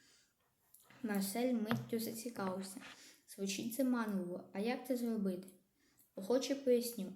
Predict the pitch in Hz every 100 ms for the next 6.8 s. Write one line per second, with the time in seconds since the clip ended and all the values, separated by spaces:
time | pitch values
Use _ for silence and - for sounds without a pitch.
0 | - 196 - 190 196 240 269 208 196 214
1 | 226 - 202 202 208 196 185 180 - -
2 | _ _ _ _ _ _ _ _ - 202
3 | 196 196 196 196 254 254 240 - 226 226
4 | 214 - 175 180 - 196 190 196 190 190
5 | 196 226 240 233 196 190 214 214 220 196
6 | 196 196 196 196 180 170 175